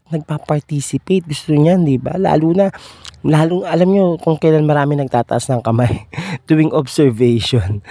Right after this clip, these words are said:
Pero normally, wala talaga nagtataas. Hindi. Hindi. Alam mo, your meme, <laughs> kaya tinatawag din yung ano, paano, paano kung isa na lang? Isa lang yung nagtataas ng kamay. Saka para maiwasan din, syempre, merong mga,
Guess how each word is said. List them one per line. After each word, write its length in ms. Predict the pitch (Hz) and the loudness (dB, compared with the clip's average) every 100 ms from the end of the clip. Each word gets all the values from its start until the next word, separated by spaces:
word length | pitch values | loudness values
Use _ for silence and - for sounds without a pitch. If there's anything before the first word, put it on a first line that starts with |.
| 160 127 | -6 -4
Pero 180 | - 175 | 0 2
normally, 500 | 165 156 147 143 123 98 | 4 4 2 0 -2 2
wala 260 | 123 117 120 | 2 2 0
talaga 260 | 117 95 113 | 0 0 0
nagtataas. 560 | 113 - 98 - 107 | 0 -2 -8 -6 -2
Hindi. 120 | 123 113 - - - - | -2 -2 -8 -16 -18 -6
Hindi. 260 | 240 226 202 202 143 - _ 214 - | 0 2 2 0 -2 -6 _ -20 -8
Alam 220 | 269 294 | -4 -2
mo, 80 | 285 277 262 233 | -2 -2 -2 0
your 260 | 208 196 185 | 2 2 2
meme, 400 | 175 131 110 110 - - - - 123 - 107 | 2 2 0 -4 -10 -18 -12 -6 -4 -4 -10
<laughs> 1000 | - _ _ _ _ _ _ - 147 - | -12 _ _ _ _ _ _ -10 -10 -4
kaya 260 | 190 202 208 | 2 2 2
tinatawag 720 | 196 185 - 156 156 156 135 | -2 -2 2 2 4 2 0
din 240 | 139 135 | 0 2
yung 120 | 131 113 | 0 0
ano, 240 | 110 104 - _ _ | -4 -4 -8 _ _
paano, 160 | - - _ _ _ | -14 -14 _ _ _
paano 180 | - 247 262 | -8 -6 -4
kung 160 | 226 208 | -6 -6
isa 240 | 196 185 | -6 -2
na 140 | 165 | 0
lang? 320 | 160 165 151 120 _ _ _ _ _ _ | 0 0 -2 -6 _ _ _ _ _ _
Isa 240 | - 202 | -8 -2
lang 160 | 185 185 | 0 2
yung 160 | 185 175 | 0 -2
nagtataas 560 | - 147 143 139 - | -2 -6 -4 -6 -4
ng 120 | 123 107 | -6 -6
kamay. 240 | 107 127 | -4 -4
Saka 160 | 208 254 | -4 -4
para 160 | 285 | -4
maiwasan 560 | 277 247 196 170 156 160 | -2 0 2 2 2 0
din, 100 | 151 | 0
syempre, 300 | 147 131 131 | -2 -2 0
merong 240 | 135 131 | 2 2
mga, 140 | 127 | 0